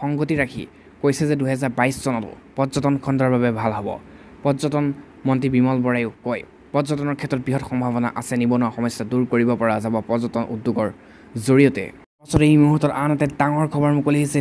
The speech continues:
এই মুহূৰ্তত এটা ভয়ংকৰ খবৰ, কিয়নো দুজনৰ মৃত্যু, নজন আৰক্ষী ইতিমধ্যে আহত হৈছে। তাৰ পিছতো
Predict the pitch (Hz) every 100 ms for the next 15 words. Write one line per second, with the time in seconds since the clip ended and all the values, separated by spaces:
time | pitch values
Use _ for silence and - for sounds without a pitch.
0 | 143 143 143 139 131 135 127 131 139 143
1 | 139 131 127 98 90 - - - - 151
2 | 160 147 139 135 135 147 151 147 147 143
3 | 143 107 123 151 156 151 147 147 139 139
4 | 143 143 139 135 135 131 123 120 78 -
5 | - - - - 165 160 160 156